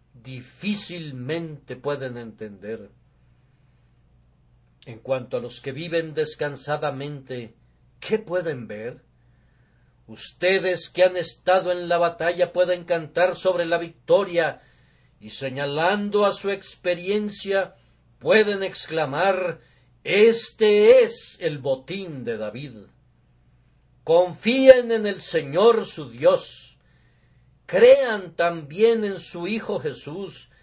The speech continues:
Desháganse de la fe fingida y crean realmente. Libérense de la fe profesional y confíen en el Señor en todo momento, acerca de todo.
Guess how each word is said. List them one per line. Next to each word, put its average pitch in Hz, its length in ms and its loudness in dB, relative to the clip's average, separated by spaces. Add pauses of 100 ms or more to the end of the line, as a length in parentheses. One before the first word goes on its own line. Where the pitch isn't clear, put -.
(540)
Desháganse 220 1300 2
de 208 120 -2
la 196 160 0
fe 226 220 4
fingida 214 840 -2 (220)
y 247 280 -6
crean 202 760 4
realmente. 143 1300 -4 (640)
Libérense 185 1040 0
de 185 120 -2
la 180 220 2
fe 196 360 -2
profesional 185 1200 -2 (240)
y 208 120 -4
confíen 226 1000 4
en 220 140 0
el 214 160 0
Señor 208 800 4
en 214 420 -4
todo 226 340 6
momento, 214 880 -2 (120)
acerca 240 640 2
de 214 140 -2
todo. 185 840 2